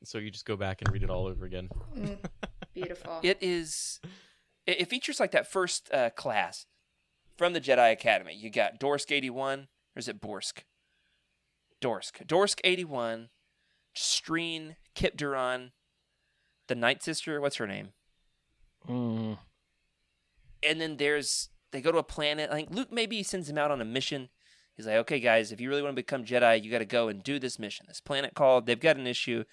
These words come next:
Speaker 3: There's a monster. You're gonna do great. See you later." And so he sends them off, and then, so it's like their first self-contained mission of having to go and do Jedi stuff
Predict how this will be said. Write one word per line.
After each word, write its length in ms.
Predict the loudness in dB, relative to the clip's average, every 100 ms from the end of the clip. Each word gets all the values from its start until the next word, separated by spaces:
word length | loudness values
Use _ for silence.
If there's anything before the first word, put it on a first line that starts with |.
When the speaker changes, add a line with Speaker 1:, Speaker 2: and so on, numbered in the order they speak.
| -14 -20 _
Speaker 3:
There's 160 | -4 -2
a 60 |
monster. 560 | 2 2 0 0 0 0
You're 120 | -2 -2
gonna 160 | -2
do 140 | -2 0
great. 280 | 2 2
See 100 | 0 -4
you 40 |
later." 280 | -4 -6 -12 _ _ _ _ _
And 480 | -2 0 0 -4 -12 -20 _ -10
so 180 | -8
he 100 | -6
sends 300 | -6 -6 -6
them 140 | -4 -2
off, 340 | 0 -2 -6 -10
and 180 | -8 -6
then, 160 | -8
so 140 | -2 0
it's 100 | 2
like 120 | 2
their 100 | 0
first 360 | 0 0 0 4
self-contained 540 | 2 2 -6 -6 -4
mission 400 | -6 -6 -8 -12 -18 -20 _ _ -18 -18 -18 -14 -4
of 160 | 0
having 280 | 4 4 4
to 80 | 0
go 320 | 4 4 4 -2
and 140 | -6
do 120 | -6
Jedi 320 | 0 4 4
stuff 460 | 2 -2 -2 -8